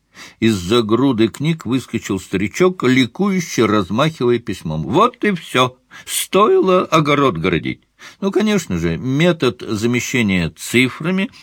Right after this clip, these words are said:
букв французского алфавита вкупе с обозначением абзацев особыми знаками. «У вас получилось что-то осмысленное?» спросил Рошфор живо. «А? Понятия не имею. Посмотрите сами.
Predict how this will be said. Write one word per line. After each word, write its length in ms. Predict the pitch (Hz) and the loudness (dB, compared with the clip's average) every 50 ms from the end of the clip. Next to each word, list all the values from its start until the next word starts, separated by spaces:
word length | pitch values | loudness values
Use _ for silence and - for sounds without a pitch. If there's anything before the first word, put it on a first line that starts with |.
| - - | -10 -6
букв 680 | - 104 95 98 139 180 190 - - 285 294 285 - - _ _ _ | -4 -2 0 2 2 2 2 2 -2 -6 -6 -8 -14 -20 _ _ _
французского 760 | - - - 117 123 123 113 - - 147 117 - - 113 107 | -10 -4 -2 0 0 0 0 0 0 -2 -2 -2 -2 0 0
алфавита 560 | 98 92 - - 123 160 214 220 - - 180 180 - - - | 0 0 -2 -4 -2 -2 -2 -2 -2 -2 -2 -4 -4 -16 -18
вкупе 640 | - - - - - - 208 233 202 - - 175 180 | -14 -12 -12 -10 -6 -2 0 0 0 2 2 2 2
с 140 | 175 160 - | 2 2 0
обозначением 840 | 131 113 110 117 104 98 104 104 95 - 113 104 98 92 92 90 - | -2 0 0 0 -2 0 -2 -2 -2 0 0 2 2 2 0 -2 -2
абзацев 800 | - - 90 87 90 82 82 - 175 208 - - - - 175 160 - - - - - - | -2 -2 -2 -2 -4 -4 0 0 0 0 0 -2 -4 -4 -4 -4 -6 -10 -20 -20 -8 -4
особыми 640 | - 104 117 - - - 147 165 147 156 143 131 123 | -2 -2 0 0 0 0 0 0 0 0 0 0 -2
знаками. 680 | 113 95 - - 76 67 65 - - 71 69 67 67 - _ _ _ _ _ _ _ _ _ _ _ _ _ _ _ _ _ _ _ _ _ - - - - - _ | -4 -4 -6 -4 -4 -4 -4 -4 -8 -10 -10 -10 -12 -16 _ _ _ _ _ _ _ _ _ _ _ _ _ _ _ _ _ _ _ _ _ -20 -20 -20 -20 -18 _
«У 180 | - 76 76 76 | -8 -4 -2 0
вас 300 | 85 104 120 120 - - | 0 0 0 -2 -4 -8
получилось 580 | - - 90 87 87 82 - 135 135 127 107 - | -6 -4 -2 -2 -2 -4 -4 -6 -6 -6 -6 -8
что-то 360 | - - - 123 123 - 95 | -8 -6 -6 -6 -4 -4 -4
осмысленное?» 800 | 92 - - 73 73 80 - - 98 120 139 156 170 190 220 - _ _ _ _ - | -6 -6 -8 -10 -10 -10 -8 -8 -6 -6 -4 -2 -2 -2 -4 -6 _ _ _ _ -20
спросил 720 | - - - - 92 87 82 - - 92 90 87 80 78 - - | -18 -14 -8 -6 -4 -4 -4 -4 -2 -2 0 0 0 -2 -6 -8
Рошфор 680 | 85 78 78 76 - - - - - 98 117 113 104 82 | -6 -4 -4 -4 -6 -8 -10 -6 -2 -2 -2 -2 -4 -6
живо. 360 | - 76 67 60 62 64 - _ _ _ _ _ _ _ | -8 -8 -8 -8 -8 -10 -12 _ _ _ _ _ _ _
«А? 380 | - 98 123 135 180 214 226 302 - | -2 0 2 4 4 4 2 0 -2
Понятия 440 | - 311 311 294 110 80 - - 78 | -4 -2 0 2 0 0 -2 -4 -8
не 120 | 71 73 | -6 -6
имею. 280 | 71 69 69 71 71 67 _ _ _ _ | -6 -6 -6 -6 -6 -8 _ _ _ _
Посмотрите 520 | - - - 208 202 - 147 107 82 - - | -8 -2 0 0 2 2 0 -2 -4 -6 -8
сами. 360 | - - - 67 64 62 - | -10 -10 -10 -10 -10 -12 -16